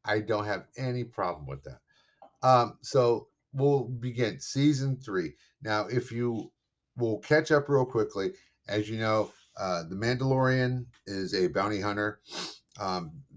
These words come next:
based off of the Boba Fett character. Um, they, they called the Mandalorians. They created the whole mythos and the, the whole, uh, world building of the Mandalorians in the, in the, in the Clone Wars, uh, cartoon of Star Wars.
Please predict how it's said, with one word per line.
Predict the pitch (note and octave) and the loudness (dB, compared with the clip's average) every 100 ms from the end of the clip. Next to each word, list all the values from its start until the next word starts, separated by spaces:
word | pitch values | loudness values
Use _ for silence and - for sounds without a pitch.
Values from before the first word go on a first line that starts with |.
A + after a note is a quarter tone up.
| - | -2
based | G#2 G#2 - | 2 2 4
off | G#2 G2+ G2+ | 4 4 2
of | G2 F2 | -2 0
the | F2+ E2+ | -2 -2
Boba | D#2 F2 F#2+ | 0 2 2
Fett | - F#2+ F#2 | 0 -2 0
character. | G2+ F#2+ F#2+ F#2+ F#2 _ _ - | 0 0 0 -4 -4 _ _ -8
Um, | E2 D#2 D#2 C#2+ D#2+ | -6 -6 -10 -16 -8
they, | E2+ C#2 | -8 -6
they | E2+ F2 | -6 -8
called | - F2+ F2 | 0 0 0
the | |
Mandalorians. | F2+ F2+ F2+ F2+ F2+ F2+ E2 | -2 -2 0 0 0 -2 -2
They | F#2 | -4
created | F2 - C3 C3+ A2 | -4 2 2 4 4
the | |
whole | - - C#3+ B2+ | 2 6 6 6
mythos | A#2 A#2 A#2+ A#2 A#2 A2+ - G#2 | 2 0 4 4 4 0 -8 -8
and | G2 F2+ | -6 -4
the, | F2 - | -4 -4
the | F#2+ | -4
whole, | - A2+ A2 G#2+ - _ _ _ - | 2 4 6 4 -2 _ _ _ -6
uh, | F2+ E2+ | -4 -4
world | F2 G#2+ B2+ B2 G2+ | 0 4 6 4 4
building | G#2 F#2+ F#2 F2+ - _ _ _ | 2 4 -2 -4 -10 _ _ _
of | F#2+ F#2 F2 | -2 -2 -2
the | |
Mandalorians | F2+ F2+ E2+ E2+ F2 E2+ E2 D#2+ - | -4 -4 -4 -4 -2 -2 -4 -8 -10
in | A2+ G2+ G2 F#2+ F2 - _ | -8 -6 -6 -6 -10 -16 _
the, | F#2+ E2+ D#2 G#2+ | -4 -4 -4 -8
in | F#2 | -6
the, | E2 D#2 - | -4 -6 -10
in | G2+ | -12
the | F2 | -8
Clone | - G#2 G#2 | 4 4 4
Wars, | F2 E2+ D#2+ - - | 4 4 4 -2 -2
uh, | D#2+ | -2
cartoon | - G2 F#2 A#2+ G2+ | 2 2 4 2 0
of | D2+ - | -2 -4
Star | E2+ C#2+ | -2 0
Wars. | C#2 - - | -2 -8 -14